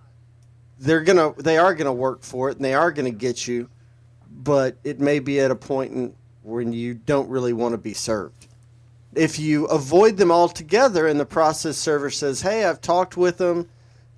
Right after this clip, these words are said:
uh, they've, on the other side of the door, they've said they're not answering the door,"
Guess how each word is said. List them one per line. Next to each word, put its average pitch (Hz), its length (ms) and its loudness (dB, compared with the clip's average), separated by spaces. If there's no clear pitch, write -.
uh, 127 380 2
they've, 131 400 -2
on 143 140 0
the 139 80 2
other 160 160 2
side 156 320 2
of 139 80 -8
the 131 80 -6
door, 147 320 0
they've 131 240 -2
said 131 360 -2
they're 127 120 -2
not 139 240 0
answering 143 480 -2
the 131 80 -4
door," 156 540 -2